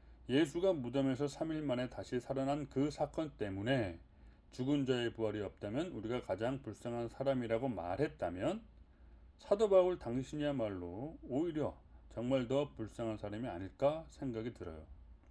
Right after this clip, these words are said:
생각해 보십시오. 예수의 죽음과 죽은 자들의 죽음은 본질적으로 매우 다른 죽음이죠. 예수의 죽음은 그 육체가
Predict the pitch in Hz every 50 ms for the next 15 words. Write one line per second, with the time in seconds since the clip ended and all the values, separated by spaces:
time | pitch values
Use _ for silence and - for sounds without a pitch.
0 | - - - - - - - - - 180 190 175 - 190 139 123 113 113 - -
1 | - 98 85 80 - - - - - - - - - - - - - 117 135 165
2 | 185 165 - 202 196 185 - - 143 156 165 165 143 131 123 127 139 170 151 -
3 | - - 135 156 160 156 143 151 143 135 135 139 131 - - - 104 110 120 151
4 | 196 175 110 95 - - - - 139 165 165 196 196 - - 147 120 107 127 147
5 | 135 90 85 87 95 127 175 226 - - - 110 147 175 160 - - 120 120 117
6 | 107 92 90 - - 82 78 76 - - - - - - - - - - - -
7 | - - - 120 123 143 170 175 - - 175 175 175 147 - - 120 113 120 131
8 | 160 175 139 101 87 87 - - - - - - 190 156 139 - - - - 403
9 | 349 - 107 92